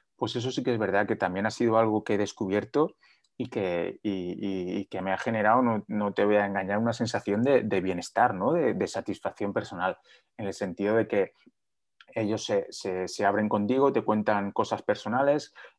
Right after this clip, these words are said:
eh, confían en ti y luego, evidentemente, tú desde tu perspectiva y con la mejor intención posible,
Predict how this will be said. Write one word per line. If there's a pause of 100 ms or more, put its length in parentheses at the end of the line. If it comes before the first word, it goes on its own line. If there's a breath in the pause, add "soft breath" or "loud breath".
eh,
confían
en
ti (240 loud breath)
y
luego,
evidentemente,
tú
desde
tu
perspectiva
y
con
la
mejor
intención
posible,